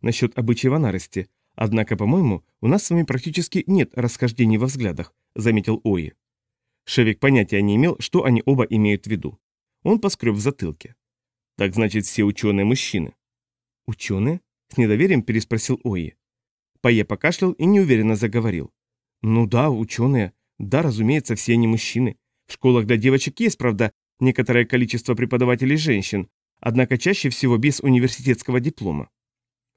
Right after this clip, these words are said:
«Почему же?» «Ну, видимо, потому что математика им не по зубам», улыбнулся Пае. «Женщины плохо приспособлены для абстрактного мышления.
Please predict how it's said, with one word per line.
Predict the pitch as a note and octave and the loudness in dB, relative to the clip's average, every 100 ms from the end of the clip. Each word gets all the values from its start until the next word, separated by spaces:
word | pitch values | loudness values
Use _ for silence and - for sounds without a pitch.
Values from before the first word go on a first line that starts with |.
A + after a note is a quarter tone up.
| _ | _
«Почему | A2+ - G#2 F2 | -2 0 -2 -2
же?» | F2 G#2 - _ _ _ _ _ - | -4 -6 -8 _ _ _ _ _ -2
«Ну, | A2 A2 | 2 2
видимо, | G#2 G#2+ G#2+ | 2 0 0
потому | G#2 G#2 G#2 A2 | 0 -2 -2 -2
что | - | 0
математика | A2 G#2+ G#2+ G#2 - - | 0 0 0 -2 -4 -4
им | A#2 | 0
не | A2 | 0
по | A2+ | -2
зубам», | A#2+ C#3+ F#3+ F#2 - _ - | -4 -2 -2 -4 -8 _ 0
улыбнулся | A#2+ A2 G#2+ - A2 | 2 2 0 -2 -4
Пае. | - A2 E2 - _ _ _ _ | -2 -2 -4 -10 _ _ _ _
«Женщины | A2+ A#2 A2 - A2 | -2 0 0 0 0
плохо | G#2+ G3 A2 | 0 -2 -2
приспособлены | G2+ G2+ A#2 - D#3 A2+ A2 G#2+ | -4 -6 -6 -4 -2 2 0 0
для | A2+ | -2
абстрактного | - B2 - A2+ B2+ A2+ | -2 -6 -6 -4 -2 0
мышления. | C3+ - C#3 F#2 D#2+ | 0 -2 -2 -2 -4